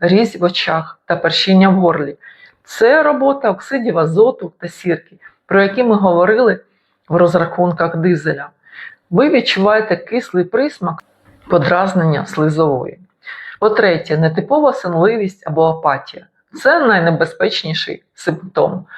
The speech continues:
Організм починає відчувати кисневе голодування. Якщо вам раптом захотілося прилягти на хвилинку, поки працює генератор, це може бути початком незворотнього процесу.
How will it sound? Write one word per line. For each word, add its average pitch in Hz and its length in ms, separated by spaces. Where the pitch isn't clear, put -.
Організм 196 540
починає 208 460
відчувати 202 540
кисневе 214 460
голодування. 190 720
Якщо 208 300
вам 233 180
раптом 247 380
захотілося 202 640
прилягти 233 640
на 160 160
хвилинку, 151 680
поки 196 240
працює 196 500
генератор, 214 640
це 320 240
може 311 320
бути 233 280
початком 208 720
незворотнього 170 840
процесу. - 680